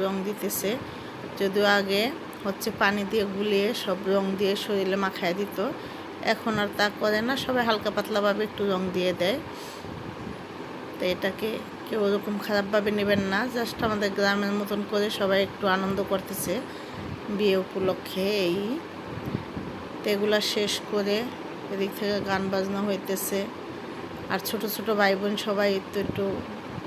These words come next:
আনন্দ করতেছে। তো বিয়াটা একদম শর্ট টাইমে হইলেও খুব মজা হয়েছে, খুবই আনন্দ করছে ভাই বোনরা। আর এটা হচ্ছে আমার ভাইয়ের, মানে তিন নাম্বার ভাইয়ের ঘরের প্রথম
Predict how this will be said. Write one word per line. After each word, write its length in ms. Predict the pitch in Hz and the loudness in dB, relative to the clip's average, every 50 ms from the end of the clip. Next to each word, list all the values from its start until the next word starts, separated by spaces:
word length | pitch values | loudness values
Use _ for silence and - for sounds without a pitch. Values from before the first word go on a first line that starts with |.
| - | -4
আনন্দ 240 | 202 202 202 202 202 202 196 202 | -2 0 0 2 0 0 0 0
করতেছে। 500 | 208 202 - - 196 190 - - - 196 220 285 - - - - - - - - - - - - - - - - - | -2 -2 -2 -4 -4 -2 -2 -2 -2 -2 -2 -2 -4 -8 -10 -10 -12 -10 -10 -10 -10 -10 -10 -10 -10 -10 -10 -10 -4
তো 60 | - 233 220 208 | -4 -2 0 4
বিয়াটা 400 | 240 240 240 240 - - 233 226 233 240 - - - 220 | 6 6 6 6 6 4 6 6 6 4 2 2 0 0
একদম 240 | 226 220 214 240 240 233 - | 0 2 0 0 0 0 0
শর্ট 180 | - 254 233 - - - | 0 0 0 0 0 2
টাইমে 280 | 247 233 240 240 240 240 220 | 2 2 4 4 2 2 2
হইলেও 340 | 240 233 226 233 233 220 214 226 254 - - | 2 2 4 4 4 4 2 2 0 -2 -2
খুব 220 | - - 247 254 262 247 214 226 | 0 2 4 4 4 2 2 2
মজা 200 | 226 220 220 226 226 | 2 4 4 2 2
হয়েছে, 240 | 226 214 - - 220 208 208 | 2 2 0 -2 -2 -2 -2
খুবই 240 | - 220 220 220 220 214 214 | -2 -2 0 2 4 4 4
আনন্দ 220 | 208 214 208 208 214 208 208 | 4 2 0 0 -2 -2 -2
করছে 240 | 214 202 202 - 220 202 | -2 -2 0 -2 2 4
ভাই 140 | 202 196 196 190 190 | 4 4 4 4 2
বোনরা। 340 | 190 190 196 190 190 190 208 269 - - - - - - - - - - - - - - | 0 0 2 4 4 4 4 4 0 -4 -8 -8 -8 -8 -8 -8 -8 -8 -8 -8 -4 0
আর 80 | - 202 202 208 | 2 2 2 2
এটা 160 | 196 - 208 208 202 | 4 4 4 4 4
হচ্ছে 240 | 208 208 - - 233 214 202 | 0 -2 0 2 4 4 4
আমার 160 | 208 208 202 196 196 | 4 2 4 4 4
ভাইয়ের, 320 | 185 190 190 196 202 208 - - - - - - | 4 6 6 6 4 2 0 -4 -10 -8 -6 -4
মানে 200 | 208 202 202 202 202 202 - - | -2 0 0 0 0 0 2 2
তিন 120 | 226 214 208 208 | 2 2 2 2
নাম্বার 280 | 202 202 208 202 202 202 196 196 | 2 2 4 4 4 4 4 4
ভাইয়ের 280 | 202 196 190 190 196 196 190 196 | 4 4 6 6 4 2 2 2
ঘরের 300 | 190 190 185 196 202 202 - | 2 4 4 4 2 2 2
প্রথম 280 | - 190 202 - - | 2 0 0 0 0